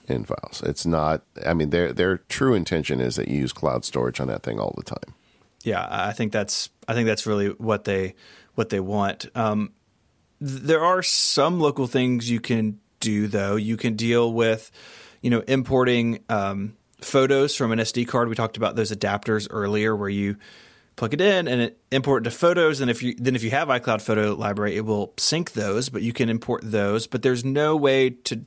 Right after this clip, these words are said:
Speaker 2: bring in files from an S D card or a U S B hard drive or anything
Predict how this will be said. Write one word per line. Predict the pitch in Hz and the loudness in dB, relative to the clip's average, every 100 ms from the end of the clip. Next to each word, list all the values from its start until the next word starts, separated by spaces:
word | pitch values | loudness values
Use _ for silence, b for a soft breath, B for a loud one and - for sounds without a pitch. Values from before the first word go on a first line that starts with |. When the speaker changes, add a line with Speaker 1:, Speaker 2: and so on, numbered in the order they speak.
| _ | _
Speaker 2:
bring | - 117 | -4 0
in | 117 113 110 | 2 0 0
files | - 110 110 110 104 101 - B B B B B B | 2 2 4 2 0 -2 -8 B B B B B B
from | - 113 | -2 2
an | |
S | 113 110 | 2 2
D | 113 | -2
card | 104 110 107 101 101 | 0 2 2 0 -2
or | - 104 98 95 - | -4 -4 -2 -4 -4
a | |
U | 104 104 | -2 0
S | 101 | -2
B | 107 | -6
hard | 98 101 98 | -6 -6 -2
drive | 104 95 104 | -2 -2 -4
or | 104 | -4
anything | 104 101 104 101 98 | -2 -2 -4 -4 -6